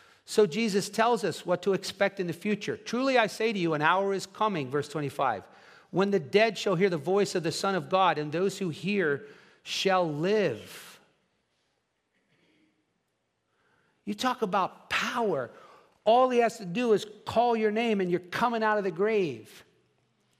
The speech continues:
Some preacher came up with one that was really interesting. He said, "You know why Jesus said, 'Lazarus, come forth'?" 'Cause what would have happened if he didn't say, "Lazarus, come forth"? The entire world would have come forth. And that's like, "Yeah, preach it, brother."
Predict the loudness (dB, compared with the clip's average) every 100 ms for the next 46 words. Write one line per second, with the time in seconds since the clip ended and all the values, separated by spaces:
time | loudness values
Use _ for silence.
0 | _ _ _ _ _ _ -8 -6 -2 -2
1 | -2 -4 -4 0 0 -2 -8 -4 -2 -2
2 | -4 -6 -8 -16 _ _ _ _ _ _
3 | _ _ -2 0 2 0 -2 -4 -6 -6
4 | -6 -6 -8 -6 -6 -2 0 2 0 -2
5 | -4 -2 -4 0 -2 0 2 4 2 -2
6 | -4 -4 -2 -2 -2 -2 0 2 0 -6
7 | -18 _ _ _ _ _ _ _ _ _
8 | _ -8 -4 0 2 4 4 2 -2 -10
9 | -8 -8 -6 -6 -2 2 2 2 -4 -12
10 | -18 -20 -20 _ _ _ _ _ _ 0
11 | 0 0 2 2 2 -4 -16 -20 _ _
12 | _ _ _ _ _ _ _ -20 -16 -2
13 | 2 2 2 -2 -4 -2 0 0 -2 -6
14 | -8 -10 -12 -10 -10 -10 -12 -12 -12 -16
15 | -10 -6 -4 -4 -4 -4 -2 -2 -2